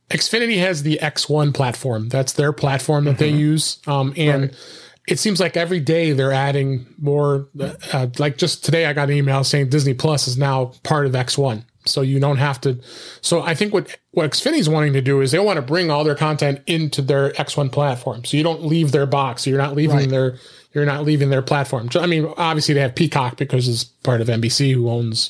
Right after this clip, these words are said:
Speaker 1: who owns, uh, um, Comcast and Xfinity. Um, but I,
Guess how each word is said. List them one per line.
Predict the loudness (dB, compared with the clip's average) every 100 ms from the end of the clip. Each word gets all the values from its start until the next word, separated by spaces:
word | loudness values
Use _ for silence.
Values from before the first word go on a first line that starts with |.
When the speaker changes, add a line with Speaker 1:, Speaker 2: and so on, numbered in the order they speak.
| -4
Speaker 1:
who | -2 0
owns, | 2 0 0 -2
uh, | -2 -6 -12 -20 -20 -20 -12 -6
um, | -4 -2
Comcast | 0 0 0 -2 0
and | -2
Xfinity. | 0 2 2 0 -4 -18 -20 -4
Um, | 0 2 0 -2 -2
but | 0 0 -2 _ _ _ -20 _ -4
I, | -4